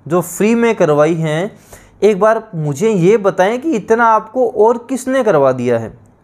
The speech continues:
कौन सी कोचिंग जो आपको करवा रही है, इतना सारा सब कुछ फ्री में करवा रही है? एक बार बताना मेरे को भी,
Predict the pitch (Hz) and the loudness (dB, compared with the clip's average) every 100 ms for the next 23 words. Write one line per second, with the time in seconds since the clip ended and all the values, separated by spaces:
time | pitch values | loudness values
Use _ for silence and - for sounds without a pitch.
0 | - 226 247 262 220 196 220 220 208 185 | -2 0 0 -2 0 0 -2 0 2 2
1 | - 180 180 147 147 156 175 170 165 165 | 0 -4 -2 2 2 0 -2 -4 -4 -6
2 | 170 160 160 165 151 165 - 180 220 214 | -2 0 0 -2 -8 -10 -6 -2 0 2
3 | 147 127 120 113 110 - 196 208 233 190 | 2 2 0 0 -6 0 0 2 0 0
4 | 165 190 208 165 127 123 113 117 | 2 2 0 -2 -4 -4 -6 -8